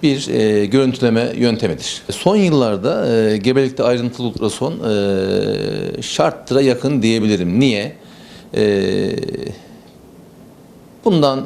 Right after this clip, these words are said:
yaklaşık otuz, kırk, elli yıl önce, işte ben elli yaşındayım, elli yıl önce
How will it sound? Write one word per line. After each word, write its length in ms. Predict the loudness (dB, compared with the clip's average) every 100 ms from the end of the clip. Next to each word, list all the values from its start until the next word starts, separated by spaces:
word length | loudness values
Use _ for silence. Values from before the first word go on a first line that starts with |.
| 0
yaklaşık 520 | 0 0 -2 -2 -4 0
otuz, 460 | 0 0 0 0 -2
kırk, 420 | 0 0 0 -2 0
elli 240 | 2 4
yıl 160 | 2 0
önce, 200 | -2 -2
işte 280 | -2 0
ben 160 | 0 0
elli 240 | 0 2 2
yaşındayım, 500 | 0 -2 -6 -4 0
elli 200 | 2 2
yıl 160 | 2
önce 380 | 0 -2 -2 -4